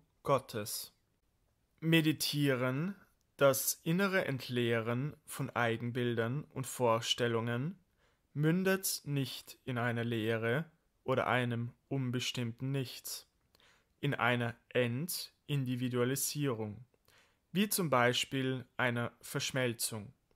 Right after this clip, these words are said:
sondern geht immer auf eine Begegnung mit Krishna hin. Man spürt, dass man geliebt und willkommen ist und dass die irdischen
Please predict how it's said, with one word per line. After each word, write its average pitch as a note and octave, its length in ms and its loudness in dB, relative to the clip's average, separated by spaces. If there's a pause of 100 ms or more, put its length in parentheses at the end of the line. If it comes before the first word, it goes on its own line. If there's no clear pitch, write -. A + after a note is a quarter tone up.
(380)
sondern G3 480 4
geht C3 640 -2
immer B2+ 520 -2 (200)
auf B2+ 240 0
eine B2+ 180 -2
Begegnung A#2+ 800 -4 (180)
mit B2+ 300 -8
Krishna B2 640 -4
hin. A#2+ 460 -6 (680)
Man E3 180 6
spürt, G#3 840 4
dass C#3 240 4
man C3 180 -2
geliebt C3 800 -4
und B2+ 180 -6
willkommen A#2+ 540 0
ist - 560 -4 (480)
und - 320 0
dass C3 200 4
die - 220 -6
irdischen F3+ 640 0